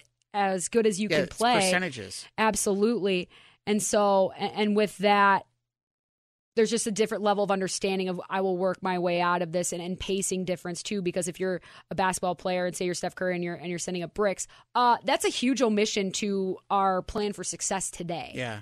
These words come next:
Speaker 1: Like baseball, you can get it done a lot di-, more different ways. Uh, and there's just more players.
Speaker 2: Well, and like you said, you know, the percentages are off too, because if you're a hitter and you're hitting three fifty or three sixty,
Speaker 1: Mm-hmm.
Speaker 2: you're considered to be a good hitter
Speaker 1: Right.
Speaker 2: at that point. And, and really, you're only hitting thirty-six percent of, of,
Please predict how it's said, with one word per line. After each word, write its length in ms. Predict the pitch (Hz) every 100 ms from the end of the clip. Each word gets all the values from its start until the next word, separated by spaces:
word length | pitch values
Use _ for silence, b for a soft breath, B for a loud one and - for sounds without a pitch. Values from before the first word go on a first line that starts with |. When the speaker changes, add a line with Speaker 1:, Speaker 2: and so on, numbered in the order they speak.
| -
Speaker 1:
Like 160 | 190 185
baseball, 380 | 262 285 254 233
you 100 | 214
can 100 | 202
get 120 | 214
it 220 | - 175
done 220 | 208 196 185
a 40 |
lot 280 | 180 180 -
di-, 160 | 196 -
more 300 | 196 185 185
different 360 | 190 185 -
ways. 600 | 180 185 180 175 165 - b b b b _
Uh, 320 | 190 180 165 - _
and 160 | 190 202
there's 140 | 190
just 140 | 214 214
more 180 | 202 185
players. 720 | - 175 226 127 85 - -
Speaker 2:
Well, 140 | 180
and 380 | 175 160 156 -
like 240 | 165 156 135
you 40 |
said, 320 | - 147 113
you 80 | 120
know, 40 | 117
the 80 |
percentages 560 | 120 123 147 139 127 117
are 100 | 110
off 160 | 117 -
too, 200 | - 117
because 280 | - 123
if 140 | 110 -
you're 140 | 123
a 60 | 107
hitter 360 | 139 131 120 B B B
and 120 | 110
you're 80 | 117
hitting 260 | 131 123 117
three 160 | 127
fifty 300 | 120 127 -
or 80 | 113
three 180 | 123 117
sixty, 480 | - 156 - 120 113
Speaker 1:
Mm-hmm. 240 | 202 196 175
Speaker 2:
you're 80 | 143
considered 460 | 151 - 196 180
to 80 | 147
be 100 | 147
a 60 | 127
good 240 | 139 131
hitter 280 | 139 170 123
Speaker 1:
Right. 240 | 226 208 165
Speaker 2:
at 80 |
that 200 | 139 127
point. 240 | - 131 117
And, 160 | 131
and 240 | 135 143 135
really, 220 | 175 165
you're 160 | 131 147
only 180 | 156
hitting 280 | 139 160 139
thirty-six 480 | - 147 135 - -
percent 320 | - - 139
of, 160 | 127 117
of, 260 | 147 120